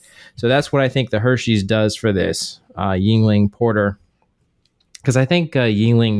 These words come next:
made another one, uh, that's a porter that was very strong in the coffee realm.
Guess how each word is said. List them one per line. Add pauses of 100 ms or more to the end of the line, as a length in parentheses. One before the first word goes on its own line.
made
another
one, (440)
uh,
that's
a
porter
that
was
very
strong
in
the
coffee (180)
realm.